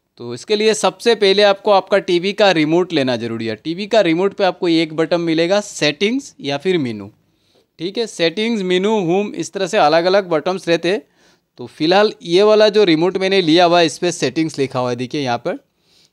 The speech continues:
तो सेटिंग्स, मेनू या होम, इस तरह से रहेगा कुछ। तो सेटिंग्स बटन को प्रेस करने के बाद आपको यहाँ से पिक्चर्स पे आना है। तो आप मेनू प्रेस करो, चाहे होम प्रेस करो, तो इसके बाद पिक्चर्स पे आना है। तो पिक्चर्स पे आने के बाद यहाँ पर आपको एक ऑप्शन मिलेगा,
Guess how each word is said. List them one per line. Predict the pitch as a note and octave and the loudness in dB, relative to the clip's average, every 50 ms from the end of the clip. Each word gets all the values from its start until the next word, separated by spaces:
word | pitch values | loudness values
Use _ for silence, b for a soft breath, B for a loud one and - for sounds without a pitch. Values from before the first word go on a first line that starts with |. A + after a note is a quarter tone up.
| _ _ - | _ _ -20
तो | B2+ B2 | -20 -16
सेटिंग्स, | - - D#3+ D#3+ D3+ - G#3 A3 A3+ A#3+ G#3+ - | -10 -6 -6 -6 -4 -4 -4 -4 -4 -6 -8 -8
मेनू | G3+ F3 D#3+ D#3 D#3+ E3 F#3 G3+ | -6 -4 -2 -2 0 0 -2 -2
या | G3 F#3 F#3 F3+ | 0 2 2 2
होम, | D#3 C3+ D3 E3 F3 - - - | 2 0 -2 -4 -4 -6 -12 -12
इस | D#3 C3+ - | -14 -14 -10
तरह | - E3 E3 | -6 -6 -4
से | D3+ - F3 | -4 -4 -4
रहेगा | D3+ C#3 C#3+ C#3+ D3+ | -2 -2 0 0 -2
कुछ। | D3 C#3 - E3+ F#3+ _ - - _ - | -4 -4 -8 -14 -14 _ -20 -20 _ -20
तो | D#3 | -18
सेटिंग्स | C#3+ - - F#3+ F#3+ C4 B3+ B3 A3 | -12 -6 -4 -4 -4 -2 -4 -2 0
बटन | A#3 A3+ A#3 A3+ | 0 0 0 -2
को | A3 A3+ A#3 | -2 -2 -4
प्रेस | G#3+ - F3 F3+ G#3 G#3 G#3 | -4 -2 0 0 0 0 0
करने | - G#3+ G#3 G3+ G3+ G3+ | 0 0 0 0 0 -2
के | G3 G#3 | 0 0
बाद | G3+ G3 F#3 F#3 | 0 2 2 2
आपको | E3+ E3 - - F#3+ | 0 -2 -2 -6 -6
यहाँ | F#3 E3 D#3 D#3+ | -4 -2 -4 -4
से | D#3+ - G#3 | -4 -4 -6
पिक्चर्स | G3 G3+ - - F#3 E3+ _ - G3+ F#3+ E3+ - | -6 -6 -10 -16 -16 -14 _ -6 -6 -4 -6 -6
पे | - C3+ | -8 -8
आना | A#2+ G#2+ G2+ G2+ G2+ | -8 -8 -8 -10 -12
है। | G2+ G#2+ C3 _ _ _ _ _ _ _ _ _ _ _ _ _ _ _ _ _ _ _ - | -16 -18 -20 _ _ _ _ _ _ _ _ _ _ _ _ _ _ _ _ _ _ _ -20
तो | A2+ A2 A2+ A#2 A#2 A#2 - - | -16 -14 -10 -8 -8 -8 -8 -4
आप | - C#3 D3 D3 D3 | -2 -2 -2 -2 -4
मेनू | C#3 C3+ C3+ C#3+ D#3+ | -4 -4 -2 -2 -4
प्रेस | E3+ - E3 E3 E3 D#3 | -4 -4 -4 -4 -4 -4
करो, | - - E3+ F3 F3 | -6 -6 -6 -6 -4
चाहे | E3 F3 E3+ | -2 -2 -2
होम | E3+ C#3 C3+ D3+ E3 E3 | -2 -2 -4 -4 -6 -6
प्रेस | - D#3+ D#3 D3 - | -4 -6 -6 -6 -6
करो, | - D#3 D#3+ F#3+ A#3 - - - _ _ | -8 -8 -8 -10 -10 -14 -20 -20 _ _
तो | - B2+ | -14 -12
इसके | B2+ - - D#3 | -12 -8 -8 -4
बाद | C#3+ D3 E3 D#3+ - | -2 -2 -2 -4 -6
पिक्चर्स | D#3 C#3+ - - E3+ D#3+ D#3+ | -14 -12 -6 -6 -6 -6 -4
पे | - F#3 | -4 -4
आना | D#3+ C#3+ C3+ C3 | -2 -2 -2 -4
है। | D#3 - | -6 -6
तो | - _ _ _ _ _ _ _ _ _ _ - | -10 _ _ _ _ _ _ _ _ _ _ -10
पिक्चर्स | F#3 G3+ G3 - - A#3+ A3 - | -10 -10 -8 -4 -4 -4 -4 -2
पे | - B3+ | 0 2
आने | A3 F#3+ F#3 F#3+ G#3+ | 4 4 4 2 0
के | G#3 A3+ A3+ | 0 0 2
बाद | G#3 G3+ G3 F3+ | 2 2 2 2
यहाँ | F#3+ F#3+ F#3+ | 2 0 0
पर | F#3 G#3+ G#3 | 0 0 0
आपको | G3+ G3 G3 G#3+ | 0 0 0 -2
एक | G#3 G3 - | -4 -2 -2
ऑप्शन | E3+ E3 - - G#3 G3+ | -2 -2 -2 -4 -6 -4
मिलेगा, | G3 F#3 F3+ F#3 F#3 F#3 F#3 | -4 -2 -2 -2 0 0 -2